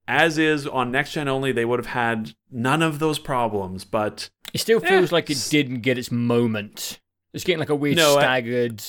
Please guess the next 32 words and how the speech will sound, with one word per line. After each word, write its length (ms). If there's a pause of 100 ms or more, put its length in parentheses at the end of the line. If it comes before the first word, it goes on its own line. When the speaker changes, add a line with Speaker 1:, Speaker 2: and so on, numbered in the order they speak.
(300)
Speaker 2:
post, 720 (520)
uh, 200
what's 160
the 80
word 220
I'm 80
looking 240
for? 280
Redemption 540
arc, 320
and 80
it's 100
not 140
the 60
same 240
as 60
Speaker 1:
Yeah. 60
Speaker 2:
having 100
that 100
massive 420
zeitgeist 600
it 80
maybe 280
deserved 540
with 120
more 200
time. 420
Speaker 1:
But 140
it 100
definitely 680
feel 320
like 340